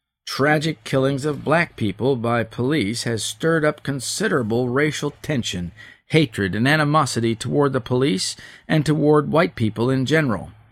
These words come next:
It started back in two thousand twelve with the tragic death of Trayvon Martin in Sanford, Florida. Trayvon was a typical kid with a few bad habits, like the use of marijuana and bad language and obsession with girls, et cetera,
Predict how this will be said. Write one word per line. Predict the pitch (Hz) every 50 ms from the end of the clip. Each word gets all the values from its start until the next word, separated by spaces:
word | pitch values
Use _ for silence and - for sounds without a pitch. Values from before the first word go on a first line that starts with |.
| _ _ _ _ _ _ _ _ _
It | - 160
started | - - - 196 202 196 196 175
back | 160 175 180 180 -
in | 175 170
two | 143 175 175
thousand | - 180 170 170 165 160 165 151
twelve | - 139 175 170 160 131
with | 117 117 120
the | 117
tragic | - - - - 143 143 160 175 180 180 160 175 165 - 143
death | - 143 117 113 120 - -
of | 127 113 113 113
Trayvon | - - - 151 165 160 160 143 147 147 151 156 156
Martin | 151 147 147 139 123 - 101 110 117
in | 117 113 113
Sanford, | - - 143 143 139 127 - 135 131 117
Florida. | - 135 127 117 98 90 78 80 - - - _ _ _ _ _ _ _ _ _ _ _
Trayvon | - - 226 220 180 160 156 165 175
was | 170 170 -
a | 220
typical | - - 180 - - 147 135 139 131 110
kid | - - - 120 123 143
with | 165 160 139
a | 123
few | - - - 135 127
bad | 113 123 117 113 113 98
habits, | 95 107 101 95 123 143 151 - - -
like | 104 120 113
the | - 107 101
use | 110 123 117 - -
of | -
marijuana | - 110 110 110 110 104 101 101 98 101 113 123 127
and | 123 110 101 -
bad | - 110 110 113 110
language | 110 107 107 101 95 110 120 110 110
and | 110 113
obsession | 113 107 - - - 123 110 - - 110
with | 113 117 110 -
girls, | - 107 107 107 107 113 113
et | 117 107
cetera, | - - 117 101 87 92 120 165